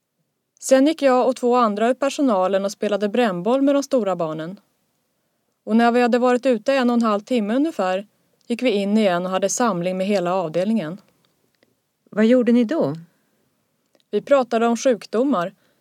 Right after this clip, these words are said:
Speaker 1: för det var två barn som hade fått vattkoppor. Sen övade vi några sånger och ringlekar som vi ska kunna till midsommar. Du vet, Sju vackra flickor i en ring,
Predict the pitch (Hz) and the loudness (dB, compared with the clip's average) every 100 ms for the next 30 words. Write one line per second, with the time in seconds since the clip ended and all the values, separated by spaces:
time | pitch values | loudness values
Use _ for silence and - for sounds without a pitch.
0 | _ - 214 214 247 240 269 240 202 196 | _ -6 -2 -2 -2 2 2 4 2 2
1 | 202 214 202 202 220 214 247 233 - 214 | -2 -2 -2 -2 -4 -6 -6 -6 -8 -8
2 | 226 - 170 185 - _ _ _ _ _ | -4 -2 -2 -4 -14 _ _ _ _ _
3 | _ _ _ _ _ _ _ _ _ _ | _ _ _ _ _ _ _ _ _ _
4 | - 240 262 311 254 247 262 262 262 262 | -2 2 4 4 4 4 2 2 2 0
5 | - 294 233 202 208 214 247 208 185 220 | 0 0 0 0 -2 0 0 0 -2 -4
6 | - 302 294 285 262 262 269 262 262 185 | -4 -2 -2 0 0 0 -2 0 0 0
7 | 175 196 208 - 139 139 - 175 _ _ | -6 -6 -6 -6 -8 -10 -10 -12 _ _
8 | _ _ _ _ - 233 214 208 - _ | _ _ _ _ -2 2 2 2 -6 _
9 | _ _ - 233 240 233 226 220 226 220 | _ _ -2 0 2 0 0 -2 0 -2
10 | - 214 208 202 202 190 180 180 | -2 -2 -2 -2 -2 -2 -2 -6